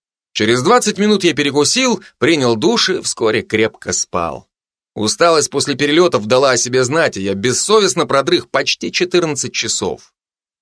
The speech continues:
Разбудил меня настойчивый стук в дверь. Приехал администратор команды, который должен был помочь мне с документами. Одевшись и не став завтракать,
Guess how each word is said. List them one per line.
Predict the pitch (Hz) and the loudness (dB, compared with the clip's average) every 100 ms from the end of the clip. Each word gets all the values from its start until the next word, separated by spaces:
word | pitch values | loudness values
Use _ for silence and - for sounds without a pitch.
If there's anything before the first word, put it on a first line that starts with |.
| _ - | _ -6
Разбудил | 101 117 127 135 175 247 247 | 0 2 2 2 2 2 4
меня | 226 208 | 4 2
настойчивый | 170 - 185 175 165 | 2 2 2 2 0
стук | 147 180 139 | 0 0 0
в | 120 | 0
дверь. | 147 170 110 - _ _ | 2 2 0 -8 _ _
Приехал | - 101 113 107 - | -4 -2 0 -2 -2
администратор | 117 110 117 - 127 120 107 | -4 -2 -2 0 0 0 0
команды, | 113 127 156 113 101 | 0 0 0 0 -2
который | 101 123 120 | -2 0 0
должен | 117 131 120 | 0 0 0
был | 120 117 | 0 2
помочь | 113 127 127 120 | 0 0 -2 0
мне | 110 | -2
с | 101 | -2
документами. | 107 113 110 104 87 60 64 _ _ _ _ _ | -2 0 0 0 -4 -14 -20 _ _ _ _ _
Одевшись | - 90 113 185 185 139 123 | -10 -2 2 2 0 -4 -4
и | |
не | 110 | -4
став | - 165 123 | 0 0 2
завтракать, | 156 196 143 143 135 | 2 0 0 -2 -2